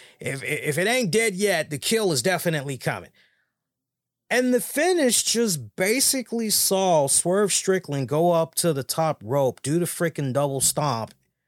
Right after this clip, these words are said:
It's not even the double stomp onto the ankle. It's just basically the double stomp onto the, you know, upper midsection body of Dustin. And the match is basically over.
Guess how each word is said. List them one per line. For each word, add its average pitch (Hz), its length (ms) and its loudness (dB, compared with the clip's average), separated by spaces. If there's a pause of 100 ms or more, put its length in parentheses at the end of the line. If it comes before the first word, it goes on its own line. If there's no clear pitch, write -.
(760)
It's - 160 -4
not 349 160 2
even 320 260 2
the 240 80 2
double 196 320 0
stomp 185 420 0
onto 165 380 0
the 135 60 0
ankle. 135 560 -4
It's 156 120 0
just 214 160 -4
basically 180 360 0
the 143 80 -4
double 143 340 -2
stomp 143 380 -2
onto 139 400 -2
the, 123 440 -2
you 147 80 -8
know, 107 200 -6
upper 131 580 0 (340)
midsection 135 840 -2 (100)
body 131 540 -4 (420)
of 113 160 -4
Dustin. 113 520 -2 (500)
And 170 160 0
the 170 60 4
match 175 340 0
is 147 100 -2
basically 135 540 0
over. 113 400 -2